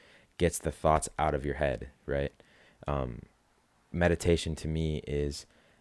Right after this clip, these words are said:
a way to empty my mind, and journaling is a way for me to, um, also empty my mind. It's kinda weird. It's like, when I meditate, I feel like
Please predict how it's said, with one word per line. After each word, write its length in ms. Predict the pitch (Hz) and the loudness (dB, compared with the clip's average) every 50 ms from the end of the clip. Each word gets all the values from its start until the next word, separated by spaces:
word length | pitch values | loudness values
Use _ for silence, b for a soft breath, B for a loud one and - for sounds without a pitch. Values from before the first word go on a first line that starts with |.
| b b b | b b b
a 80 | - 80 | -2 2
way 200 | 80 82 80 76 | 2 4 4 2
to 200 | 76 - - - | 2 0 -2 -4
empty 300 | 85 82 - - 82 78 | -4 -4 -4 -4 -4 -4
my 160 | 73 71 69 | -2 -4 -4
mind, 460 | 71 67 67 67 67 67 69 67 - - b b b b b - | -4 -4 -6 -6 -6 -6 -8 -10 -12 -16 b b b b b -6
and 160 | 78 76 71 | -4 -4 -2
journaling 560 | - 78 80 82 80 80 78 76 73 71 69 - | 0 0 2 2 2 2 0 0 -2 -4 -4 -6
is 140 | - 73 69 | -4 -4 -2
a 60 | 73 | 0
way 200 | 69 71 71 71 | 0 0 0 0
for 140 | 69 - 73 | -2 -4 -6
me 200 | 71 71 71 71 67 | -6 -4 -4 -6 -6
to, 440 | - - 71 69 67 67 65 67 - b b b b b b b b b b _ | -6 -6 -4 -4 -4 -4 -6 -8 -12 b b b b b b b b b b _
um, 460 | - 73 71 69 67 64 64 64 64 65 - _ _ _ - | -6 -4 -4 -4 -4 -6 -8 -10 -12 -14 -18 _ _ _ 2
also 360 | - 92 98 - - 85 76 | 4 4 4 6 4 2 2
empty 320 | - 76 76 73 - 73 | 2 0 -2 -2 -4 -4
my 180 | 71 71 69 69 | -4 -4 -4 -4
mind. 480 | 67 67 67 67 65 67 67 67 - - - _ _ _ _ _ _ _ _ _ _ _ _ _ _ _ _ _ _ _ _ - | -4 -4 -4 -4 -4 -6 -6 -8 -10 -14 -18 _ _ _ _ _ _ _ _ _ _ _ _ _ _ _ _ _ _ _ _ -12
It's 180 | - - - - | -12 -10 -10 -6
kinda 240 | - 113 123 131 | -4 -2 -2 0
weird. 220 | 104 87 80 71 - | 0 0 0 0 0
It's 180 | 73 82 - - | -2 -2 0 2
like, 200 | 107 98 - - b b b b b b b b b _ - | 2 2 0 -2 b b b b b b b b b _ -8
when 160 | 90 90 90 | -4 -2 -2
I 80 | 87 | 0
meditate, 540 | 82 82 82 90 101 107 - - 127 120 - | 0 2 2 2 2 2 2 2 2 2 4
I 120 | - 78 85 | 2 0 0
feel 300 | - - 90 90 85 82 | -2 0 2 4 4 6
like 420 | 80 76 73 73 - - - | 6 6 4 2 0 -4 -14